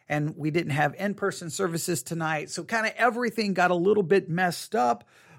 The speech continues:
But even though it's eight eleven, oh,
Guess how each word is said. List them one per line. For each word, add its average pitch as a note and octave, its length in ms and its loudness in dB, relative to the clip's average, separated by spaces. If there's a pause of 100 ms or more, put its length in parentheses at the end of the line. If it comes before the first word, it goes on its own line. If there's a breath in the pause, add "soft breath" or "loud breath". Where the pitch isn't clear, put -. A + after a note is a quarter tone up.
But F3 520 4
even A#3 320 0
though A3+ 340 8
it's - 580 0
eight A3+ 400 2
eleven, F3+ 800 2
oh, E3 140 2